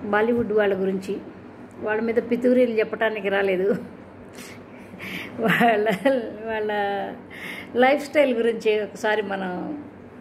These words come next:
నేను మీతో పంచుకుంటానికి వచ్చాను. ఈ బాలీవుడ్ వాళ్ళు ఉంటారు కదా, ఏ, జనరల్గా మన ఇండియాలో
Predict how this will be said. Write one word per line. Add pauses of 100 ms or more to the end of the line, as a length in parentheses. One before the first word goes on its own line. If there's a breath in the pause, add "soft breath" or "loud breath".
నేను
మీతో
పంచుకుంటానికి
వచ్చాను. (340)
ఈ
బాలీవుడ్
వాళ్ళు
ఉంటారు
కదా, (680 loud breath)
ఏ,
జనరల్గా
మన
ఇండియాలో